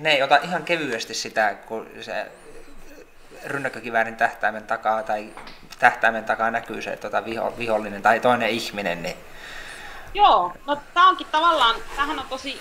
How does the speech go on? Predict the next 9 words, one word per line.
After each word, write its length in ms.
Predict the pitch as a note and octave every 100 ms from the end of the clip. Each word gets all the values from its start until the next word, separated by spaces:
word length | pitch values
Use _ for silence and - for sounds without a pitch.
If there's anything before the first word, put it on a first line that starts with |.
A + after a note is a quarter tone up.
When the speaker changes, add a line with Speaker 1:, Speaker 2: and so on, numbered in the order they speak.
| -
Speaker 2:
oikeastaan 380 | C4 C4 B3 A3
iso 260 | D4 C#4 G#3+
kysymys 560 | A3 - - - -
ja 60 | A4+ -
pohdinta, 500 | - - F3+ - F3+
että 180 | - - - - - - - -
ei 160 | G#3+ -
puolustusvoimat 680 | B3+ B3+ - - - G#3 G#3 - - - - - -
varautuu 800 | G#3+ A3+ A3 G3+ F#3 G3+ G3 G3